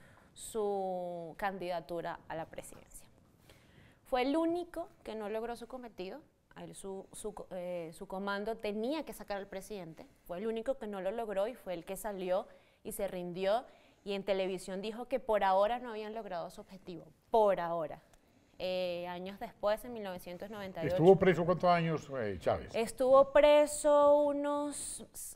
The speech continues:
Speaker 1: o, diez años, creo que fueron. Más,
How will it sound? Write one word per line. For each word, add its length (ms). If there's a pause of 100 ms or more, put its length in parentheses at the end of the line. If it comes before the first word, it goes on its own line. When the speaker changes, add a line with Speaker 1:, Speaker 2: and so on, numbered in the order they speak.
Speaker 1:
o, 100
diez 340
años, 380
creo 200
que 120
fueron. 300 (640)
Más, 420